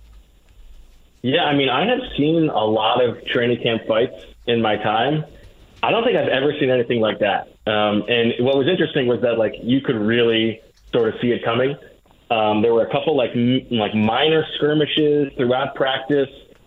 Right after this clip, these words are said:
Uh, you know, Derek Barnett had, like, knocked the ball out of Anthony Richards-, uh, Richardson's hands, and that, uh, sparked, like, the, everybody to come off the sidelines, but it didn't really get all the way going. And it was, like, the last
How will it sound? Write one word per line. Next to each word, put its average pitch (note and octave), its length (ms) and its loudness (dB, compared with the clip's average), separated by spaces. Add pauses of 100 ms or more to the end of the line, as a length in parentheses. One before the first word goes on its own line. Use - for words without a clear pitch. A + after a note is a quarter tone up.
(200)
Uh, G2+ 320 0
you G#2+ 60 -2
know, G2+ 120 0
Derek B2 360 0
Barnett A2 460 0
had, A2+ 180 0
like, A2 180 0
knocked A2+ 240 0
the B2 80 -2
ball A2 300 2
out A2 100 2
of G#2+ 80 -2
Anthony A2 260 -2
Richards-, A2 400 -2 (200)
uh, A2+ 60 2
Richardson's A2 480 -2
hands, A2 420 0
and G#2+ 120 0
that, A2 240 -2 (280)
uh, G#2+ 240 0
sparked, A2+ 300 -2
like, G#2+ 160 0
the, G#2 380 0 (120)
everybody A2+ 280 2
to G#2+ 140 -2
come G#2 160 -4 (220)
off A#2 260 -2
the B2+ 140 0
sidelines, A2+ 640 0
but - 420 -4
it - 80 -2
didn't A2+ 360 -2
really C3+ 360 2
get B2 320 0
all B2 200 0
the B2 80 0
way B2 180 2
going. B2 400 -2 (400)
And A#2+ 400 0
it C3+ 80 2
was, A#2+ 160 0
like, A#2 180 -2
the A#2+ 100 0
last A#2+ 420 -2